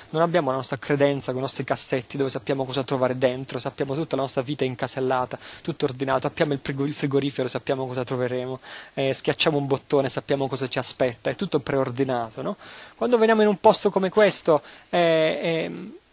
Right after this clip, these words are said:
eh, la nostra energia che è risucchiata solitamente da tutti questi punti di riferimento esterni, no, no, ri-, ritorna in noi.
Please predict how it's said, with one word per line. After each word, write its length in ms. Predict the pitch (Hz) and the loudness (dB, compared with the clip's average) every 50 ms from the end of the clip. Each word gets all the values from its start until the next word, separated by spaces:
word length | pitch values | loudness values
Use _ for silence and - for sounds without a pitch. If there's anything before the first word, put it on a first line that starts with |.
| _ _ _ | _ _ _
eh, 760 | - - 403 370 - - - - - - - - - - 240 - | -20 -18 -16 -16 -16 -14 -12 -12 -12 -12 -12 -10 -10 -10 -10 -6
la 140 | 240 196 185 | -2 0 0
nostra 240 | 202 233 - - 208 | 2 2 2 4 4
energia 420 | 202 208 202 175 160 175 214 202 | 4 4 4 2 4 4 4 4
che 160 | - - 165 | 4 4 2
è 80 | 160 151 | 2 2
risucchiata 640 | 143 165 147 - 156 - - 226 185 127 123 131 | 2 0 -2 -2 -4 2 6 6 6 6 6 2
solitamente 560 | - - 139 139 131 139 131 131 123 117 - 127 | 2 2 2 0 2 0 0 -2 -2 -4 -4 -6
da 60 | 120 | -6
tutti 160 | - 151 139 | -6 -6 -6
questi 200 | 135 127 - 135 | -4 -4 -4 -4
punti 300 | - 147 143 131 - 127 | -4 -4 -4 -4 -4 -4
di 60 | 131 | -4
riferimento 500 | 131 123 - 135 131 127 127 123 - - | -4 -2 -2 -4 -2 -2 -4 -6 -6 -10
esterni, 600 | 123 - - 165 143 123 117 120 131 135 - 220 | -10 -4 -2 0 0 0 -2 -4 -8 -10 -10 -8
no, 200 | 180 165 165 156 | -6 -6 -6 -6
no, 400 | 160 165 165 160 151 - - - - - - - - - - | -4 -4 -4 -4 -4 -6 -8 -12 -14 -14 -14 -14 -14 -12 -10
ri-, 220 | - 170 175 190 - | -8 -6 -6 -6 -4
ritorna 440 | 170 175 156 214 226 202 156 143 135 | -4 0 4 6 6 6 6 4 0
in 100 | 139 143 | 0 0
noi. 320 | 147 139 123 117 113 | 0 2 2 0 -2